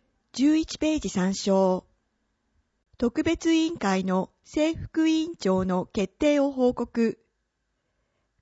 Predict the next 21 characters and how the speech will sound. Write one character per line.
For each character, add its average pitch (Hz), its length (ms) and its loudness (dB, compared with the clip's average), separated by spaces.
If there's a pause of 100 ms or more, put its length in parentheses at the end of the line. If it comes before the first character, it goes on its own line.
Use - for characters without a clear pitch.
(140)
各 214 580 -2
委 277 160 2
員 311 100 -2
会 294 260 0
名 277 240 2
簿。 170 240 -2 (960)
二 202 120 -2
次 262 100 0
元 285 200 0
コ 294 140 2
ー 285 40 0
ド 220 100 0
が 185 100 -4
あ 185 60 -4
り 180 120 -4
ま 185 160 -4
す。 - 240 -18 (1700)
議 233 120 0
員 302 320 2
質 - 240 -2
問。 190 340 0